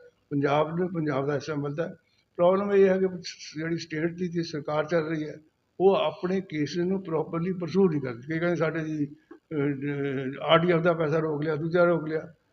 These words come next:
ਫਿਰ ਅਸੀਂ ਪਿਛਲਾ ਹਿਸਾਬ ਕਿਤਾਬ ਹੀ ਨਹੀਂ ਦੇਣਾ, ਤੇ ਉਹ ਪੈਸਾ ਕਿੱਥੇ ਮਿਲੇਗਾ? ਬਜਟ, ਪਾਰਲੀਮੈਂਟ ਬਿੱਲ 'ਤੇ ਖੜ੍ਹੇ ਹੋ ਕੇ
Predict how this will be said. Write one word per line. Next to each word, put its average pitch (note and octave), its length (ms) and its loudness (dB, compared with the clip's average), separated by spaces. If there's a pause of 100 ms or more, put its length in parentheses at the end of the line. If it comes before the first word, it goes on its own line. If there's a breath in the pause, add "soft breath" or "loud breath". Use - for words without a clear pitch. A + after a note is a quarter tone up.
(120)
ਫਿਰ F#3+ 160 4
ਅਸੀਂ G3 120 -2
ਪਿਛਲਾ F#3 260 4
ਹਿਸਾਬ D#3+ 340 2
ਕਿਤਾਬ D#3+ 200 4
ਹੀ G#3+ 60 6
ਨਹੀਂ G#3 120 -2
ਦੇਣਾ, D#3 440 2 (640)
ਤੇ D#3 60 0
ਉਹ D#3+ 60 -2
ਪੈਸਾ D3 260 0
ਕਿੱਥੇ C3+ 220 -4
ਮਿਲੇਗਾ? D3 400 0 (440)
ਬਜਟ, D#3 320 2 (520)
ਪਾਰਲੀਮੈਂਟ E3+ 440 2
ਬਿੱਲ F3+ 160 0
'ਤੇ E3+ 100 0
ਖੜ੍ਹੇ F3+ 240 6
ਹੋ F3+ 60 4
ਕੇ F3 280 2